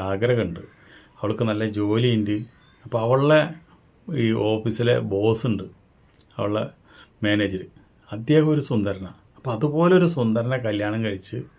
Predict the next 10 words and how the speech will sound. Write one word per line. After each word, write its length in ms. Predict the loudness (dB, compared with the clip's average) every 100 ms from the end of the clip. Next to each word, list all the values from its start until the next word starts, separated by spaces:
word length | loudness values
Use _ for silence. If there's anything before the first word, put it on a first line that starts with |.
| _ -20 -20 -20 _ _ -6
ഈ 160 | 0 6 6 6 -2 -16 -6 4
ബോസിന് 340 | 6 6 4 4
കാണിച്ചു 240 | 4 4 2
കൊടുക്കണം, 280 | 0 0 0
അതുപോലെ 260 | 2 2 2
ഓഫീസിലുള്ള 420 | 0 -2 0 4 4
മറ്റുള്ളവർക്ക് 500 | 2 0 0 0 -2 -4
കാണിച്ചു 280 | -4 -4 -6
കൊടുക്കണം 200 | -6 -4
എന്നുള്ളൊരു 320 | -2 -2 -4